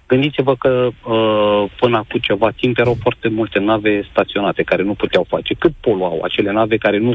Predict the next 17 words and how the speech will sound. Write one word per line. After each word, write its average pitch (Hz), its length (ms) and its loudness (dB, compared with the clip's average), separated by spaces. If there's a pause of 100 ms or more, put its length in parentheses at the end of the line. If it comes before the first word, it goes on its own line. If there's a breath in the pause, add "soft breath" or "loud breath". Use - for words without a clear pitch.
puteau 101 340 0
să - 120 -6
intre 104 200 0
decât 101 240 -2
pe 113 120 -2
un 110 60 2
canal 107 340 2
sau 90 180 -2
două 104 280 2
sau 92 140 -4 (340 loud breath)
așa - 120 0
mai 107 140 2
departe? 98 420 -2 (480 soft breath)
Acum 127 400 0
că 117 180 -2
se 120 60 2
lărgește, 113 600 -2